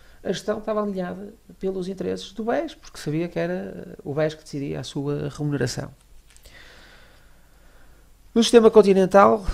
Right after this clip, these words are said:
os gestores estão mais cativos dos interesses do maior acionista. Eh, neste caso, <laughs> aplica-se também a questão do bes. A propriedade concentra-, concentrada é, é uma característica deste sistema. E tal como aconteceu na Portugal Telecom,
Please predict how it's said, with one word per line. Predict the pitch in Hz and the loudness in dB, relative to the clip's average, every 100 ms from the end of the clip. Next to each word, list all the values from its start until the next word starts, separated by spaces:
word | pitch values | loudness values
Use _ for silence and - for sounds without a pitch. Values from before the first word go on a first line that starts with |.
| - - | -6 -8
os | 175 | -6
gestores | - 190 180 | -4 -2 -2
estão | - 185 | 0 -2
mais | 175 180 175 | 2 2 2
cativos | - 170 180 | -2 -4 -4
dos | 170 170 | -4 -4
interesses | 170 170 | -4 -4
do | 160 | -2
maior | 170 175 | 0 0
acionista. | 165 175 165 156 - - _ - _ - | 0 -2 -2 -6 -14 -18 _ -20 _ -20
Eh, | - - - - | -20 -20 -20 -14
neste | 123 - | -12 -4
caso, | 147 156 - - - - | -2 -2 -4 -16 -18 -20
<laughs> | - - | -20 -16
aplica-se | - 135 143 123 | -8 -4 -2 -2
também | 135 139 | 0 2
a | 131 | 0
questão | 139 143 | 0 0
do | 156 | 4
bes. | 175 120 - - - - - - | 6 4 0 -16 -20 -20 -18 -14
A | |
propriedade | - - 165 156 151 | -10 2 6 8 6
concentra-, | 160 - 151 156 175 - | 0 2 2 2 -4 -8
concentrada | - 147 156 143 151 160 170 190 | -2 -2 0 0 0 0 -4 -8
é, | 190 175 185 - 185 175 - | -8 -8 -10 -12 -18 -18 -12
é | |
uma | 147 | -10
característica | 156 147 147 185 - 127 | -4 -4 -2 -4 -4 -6
deste | 120 - | -6 -8
sistema. | - - 139 - _ - _ - - - - - | -6 -6 -6 -20 _ -20 _ -20 -20 -20 -20 -10
E | 151 | 4
tal | 156 143 | 6 6
como | 151 | 2
aconteceu | 151 143 151 | 0 0 -2
na | 131 | -4
Portugal | 123 127 | -6 -10
Telecom, | 123 139 143 196 247 | -8 -8 -6 -8 -8